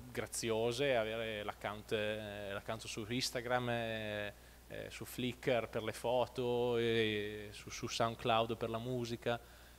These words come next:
Eh, possibilità che solo pochi anni fa erano difficili e impensabili, adesso sono po-, sono possibili, e le Creative Commons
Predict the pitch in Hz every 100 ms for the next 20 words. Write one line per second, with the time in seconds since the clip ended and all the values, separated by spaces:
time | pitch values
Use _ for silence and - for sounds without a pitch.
0 | - - - 147 147 - 156 165 180 175
1 | 170 - 170 139 175 147 143 147 139 -
2 | 143 117 120 120 - 147 - 123 113 113
3 | 143 - 131 110 135 190 101 - 151 113
4 | 101 110 - 107 110 - 147 104 120 120
5 | 131 131 170 131 110 117 -